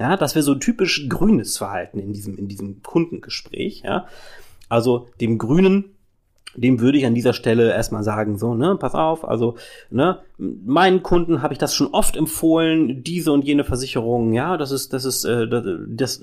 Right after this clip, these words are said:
haben auch nie Probleme gehabt, bisher hat immer gut funktioniert, die haben auch einen super netten Kundenservice, die kümmern sich auch, ja,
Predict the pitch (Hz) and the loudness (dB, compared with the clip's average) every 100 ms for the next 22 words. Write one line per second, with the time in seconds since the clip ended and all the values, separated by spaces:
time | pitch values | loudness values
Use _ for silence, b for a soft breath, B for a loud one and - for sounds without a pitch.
0 | 92 139 110 101 113 147 185 - 151 143 | -4 0 0 -2 -2 0 0 0 0 4
1 | 160 143 135 143 - 120 123 107 170 160 | 4 2 0 -2 -6 -4 -4 -4 0 0
2 | 147 160 - - 127 - 139 151 151 B | 0 -2 -4 0 -2 2 2 2 0 B
3 | B B 127 127 123 123 123 - 139 139 | B B 2 2 2 2 4 6 6 4
4 | 120 117 - 180 151 156 - 147 143 139 | 0 2 4 4 4 2 4 4 4 4
5 | 139 - 113 - 190 156 139 113 120 123 | 2 0 -2 2 4 4 2 0 2 4
6 | 127 131 143 | 2 0 -2